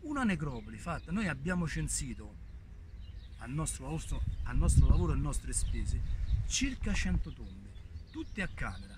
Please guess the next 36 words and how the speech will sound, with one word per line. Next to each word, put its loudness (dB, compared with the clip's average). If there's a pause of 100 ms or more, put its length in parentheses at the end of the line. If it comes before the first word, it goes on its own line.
tutte -8
scavate -2
interamente 0
nella -2
roccia. -6 (100)
Ora, -4 (420)
sui 0
Colli 0
Albani -2
e -4
soprattutto -2
intorno -2
al -2
lago -6
Albano -2
di -6
Castel -10
Gandolfo, -8 (280)
una 0
necropoli -2
così -6
grande, -6 (100)
dov'è? -6 (760)
Non -8
c'è. -8 (500)
Dunque, 0 (420)
se 2
c'è 2
la 0
città 2
dei 2
morti, -2
come -2
dicono 4
i -6
nostri -2